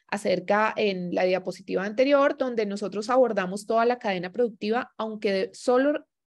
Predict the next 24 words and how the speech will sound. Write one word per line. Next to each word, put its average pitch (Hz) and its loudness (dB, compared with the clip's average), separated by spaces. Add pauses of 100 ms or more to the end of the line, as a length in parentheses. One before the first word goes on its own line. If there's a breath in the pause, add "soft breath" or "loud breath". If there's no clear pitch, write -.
(360 loud breath)
representamos 220 -4
a 262 -2
los, 262 -4 (140)
a 208 -2
los 185 -2
asociados, 196 -2
que 277 -12
son 196 -8 (360 soft breath)
la, 196 0
eh, 165 2
la 170 -4
producción 180 0
primaria, 247 0 (340 loud breath)
pues 226 0 (180)
nosotros 214 -2
necesitamos 240 0
abarcar 196 0
toda 185 0
la 214 -4
cadena 214 -6
productiva 214 0
hasta 170 -6
el 196 -10
consumidor. 302 -2